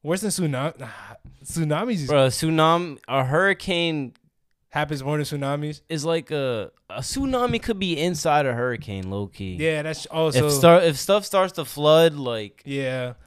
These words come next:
Speaker 2: like, bro, it was, it was flooding, like,
Speaker 1: But I'm talking,
Speaker 2: that.
Speaker 1: I'm talking, like, a big ass wave, my nigga. <laughs> Imagine that shit doubles. That's just more frequent. Imagine we at the beach, you see a big ass wave, we dead.
Speaker 2: Yeah, but, like,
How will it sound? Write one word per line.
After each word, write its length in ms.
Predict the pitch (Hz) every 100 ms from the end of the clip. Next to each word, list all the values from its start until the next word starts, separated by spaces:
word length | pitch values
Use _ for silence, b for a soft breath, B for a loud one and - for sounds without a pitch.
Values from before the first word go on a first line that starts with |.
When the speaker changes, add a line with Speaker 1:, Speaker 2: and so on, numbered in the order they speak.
| -
Speaker 2:
like, 260 | 135 127
bro, 220 | 113 131 120
it 140 | 127
was, 440 | 143 135 110 - _ _
it 100 | 110
was 220 | 123 117
flooding, 540 | - 123 127 131 127 123
like, 300 | 117 110 - _ _ _ _ _ _ _ _ _ -
Speaker 1:
But 80 | 127
I'm 60 | -
talking, 260 | 120 120
Speaker 2:
that. 80 | 101
Speaker 1:
I'm 60 | 170
talking, 160 | 214 165
like, 120 | 110
a 40 |
big 240 | 98 143 139
ass 240 | 127 110
wave, 460 | 104 120 127 110 107
my 160 | 104
nigga. 300 | 104 104 101 - _ _ _ _
<laughs> 600 | - - - - _ - 170
Imagine 260 | 170 208
that 140 | 185 175
shit 180 | 170 131
doubles. 460 | 139 156 175 185 196 _ _ _ _ _ _ -
That's 140 | 151
just 120 | 156
more 200 | 143 151 143
frequent. 500 | 139 156 156 156 -
Imagine 340 | 147 180 170
we 80 | 160
at 100 | 143
the 60 |
beach, 280 | 123 139 139
you 60 | 139
see 140 | 147
a 60 | 123
big 180 | 123 131
ass 200 | 123 117
wave, 240 | 117 117
we 100 | 143
dead. 380 | 131 120 120 107 -
Speaker 2:
Yeah, 380 | 120 147 170 165
but, 200 | 139 131
like, 600 | 117 101 101 92 _